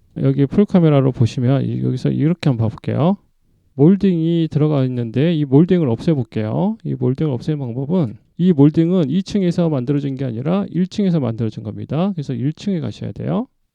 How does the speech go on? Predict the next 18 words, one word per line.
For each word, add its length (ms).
자, 140
일 160
층으로 280
가셔서 580
일 140
층에 840
거실을 440
더블 240
클릭해 380
주시고요. 680
아, 280
일 360
층에 280
이제 420
이 120
거실을 720
안 140
넣었군요. 460